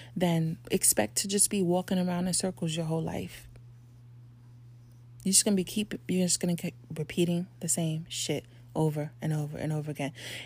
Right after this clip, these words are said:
And this is not to say that people in therapy are actually doing amazing, because there's actually a lot of assholes, narcissistic people in therapy that your therapist only knows what you tell them.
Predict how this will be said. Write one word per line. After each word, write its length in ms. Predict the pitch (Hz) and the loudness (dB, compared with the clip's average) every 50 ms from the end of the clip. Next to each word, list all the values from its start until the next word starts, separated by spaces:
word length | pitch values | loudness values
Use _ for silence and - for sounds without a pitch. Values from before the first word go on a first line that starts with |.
| - | 4
And 100 | - 180 | 6 8
this 160 | 202 240 240 254 | 8 8 6 4
is 100 | 202 185 | 4 4
not 200 | 180 160 170 - | 4 2 4 2
to 80 | 180 | 0
say 220 | 165 - 190 196 196 | 0 2 0 2 2
that 180 | 175 156 - | 2 0 0
people 360 | - - 180 170 - - 165 | 0 -2 -4 -2 -2 -2 -2
in 140 | 165 160 160 | 0 -2 0
therapy 480 | 160 160 165 170 170 165 160 165 165 160 | 0 0 0 2 0 0 0 -2 -2 0
are 80 | 165 | 0
actually 400 | - - 156 156 - - - 160 | 0 -2 -2 -2 -2 -2 -2 -2
doing 380 | 151 147 165 160 156 156 156 - | -2 -2 -2 0 0 0 -2 -2
amazing, 680 | - 156 156 151 143 156 190 190 - 220 - 185 196 196 - - - - - - - - - - | -2 0 2 2 2 2 0 -2 -2 -2 0 0 -2 -4 -4 -12 -20 -20 -20 -20 -20 -20 -20 0
because 280 | - 185 175 - 185 175 | 0 2 6 6 6 6
there's 160 | 180 190 190 | 6 4 6
actually 460 | 202 180 165 165 165 - - 170 165 | 6 4 4 2 0 0 0 2 2
a 80 | 160 151 | 4 4
lot 220 | 151 156 156 160 | 4 4 2 2
of 120 | 160 147 160 - | 0 -2 0 2
assholes, 1600 | - 151 160 180 185 - - - - 175 170 165 160 160 156 156 160 165 175 - - - - - - - - - - - - - - - - - - - - 170 | 2 2 2 2 2 2 0 2 2 2 2 4 4 2 2 0 0 -2 -6 -8 -8 -6 0 2 4 4 4 2 -2 -8 -12 -16 -20 -20 -20 -20 -20 -8 -2 2
narcissistic 800 | 160 151 156 165 - - 180 170 - - 175 - - - - | 2 4 4 2 2 0 0 0 0 2 0 -2 -2 -2 -12
people 340 | - - 185 180 - - 170 | -2 0 0 0 0 0 0
in 140 | 160 160 165 | 0 0 2
therapy 580 | - 160 160 165 160 156 - - 165 170 170 - - - - - - - - - - - - | 0 0 0 0 -2 -2 -4 -4 -4 -4 -6 -8 -12 -20 -20 -20 -20 -20 -20 -20 -10 -4 2
that 280 | 160 180 170 156 - - - - - | 8 8 8 8 6 0 -16 -10 0
your 300 | - 180 175 214 233 247 | 2 6 10 10 8 8
therapist 540 | - - 220 226 247 240 233 214 208 - 185 | 8 4 6 6 6 6 4 4 2 4 4
only 200 | 185 185 180 175 | 4 4 4 4
knows 260 | 170 170 170 170 165 | 6 6 4 4 4
what 160 | 160 156 - | 2 -2 -2
you 60 | 165 | -4
tell 300 | 160 - - 185 185 170 | -4 -2 0 0 0 0
them. 280 | 165 165 - - - | -2 -4 -8 -8 -10